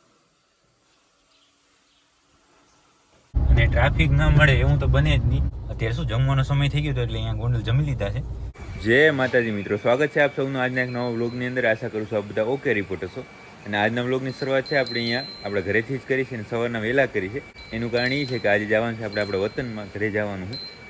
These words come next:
કારણ કે ઘણા ટાઈમથી ગયા નતા, એ આગળ આપણે વાત કરશું. બાકી આજે તો સવાર સવારના હે, જો. ધોર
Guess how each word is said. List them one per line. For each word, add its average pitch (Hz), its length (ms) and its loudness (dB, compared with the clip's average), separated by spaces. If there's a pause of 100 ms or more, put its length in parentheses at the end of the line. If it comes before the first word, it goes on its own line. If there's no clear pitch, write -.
કારણ 95 220 -8
કે 87 160 -6
ઘણા 107 180 -4
ટાઈમથી 107 400 -4
ગયા 120 160 0
નતા, 107 320 -4
એ 95 100 0
આગળ 92 220 -2
આપણે 92 200 -6
વાત 98 200 -4
કરશું. 123 340 -12 (380)
બાકી 87 260 -8
આજે 101 260 -6
તો 104 120 -6
સવાર 110 280 -2
સવારના 110 440 2
હે, 123 80 2 (360)
જો. 110 160 8 (2250)
ધોર 104 220 4